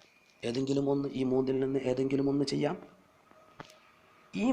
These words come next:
മൂന്നും കഴിയുന്നില്ല ഒരാൾക്ക്. അതെന്തേ കഴിയാത്തത്? ഒന്നെങ്കിൽ ഈ മൂന്നും അയാൾക്ക് ലഭ്യമായില്ല, സത്യവിശ്വാസിനായ അടിമപ്പെണ്ണിന് ഇന്ന് ലഭ്യമല്ല.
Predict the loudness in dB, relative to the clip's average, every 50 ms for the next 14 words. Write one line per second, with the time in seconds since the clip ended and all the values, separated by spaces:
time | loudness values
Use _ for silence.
0 | 2 2 2 0 2 2 4 4 4 4 6 4 4 4 4 4 4 6 6 6
1 | 6 6 6 4 4 4 4 2 2 0 0 0 0 -2 -8 -10 -10 -16 -10 -10
2 | -10 -10 -10 -16 -18 -18 -16 -14 -16 -16 -4 -2 0 2 2 0 2 0 -2 2
3 | 2 2 2 4 4 4 2 2 0 -4 -2 -2 -4 -4 -6 -12 -20 -20 -20 -20
4 | -20 -20 -20 -20 -20 -20 -20 -8 -4 -4 -2 -2 -2 -2 0 0 0 2 2 2
5 | 2 2 0 0 0 0 0 0 2 0 0 0 0 0 2 2 0 0 0 -2
6 | 0 0 -2 -2 -2 -2 -2 0 0 -2 -2 -2 -4 -4 -4 -6 -8 -10 _ _
7 | _ _ _ _ _ _ _ _ _ -10 -10 -10 -6 -4 -4 -4 -2 0 2 0
8 | 0 0 -2 -4 -2 -2 -2 -2 -2 -2 -4 -4 -4 -4 -4 -2 0 0 0 0
9 | 0 0 -2 -2 -4 -4 -4 -2 0 0 2 0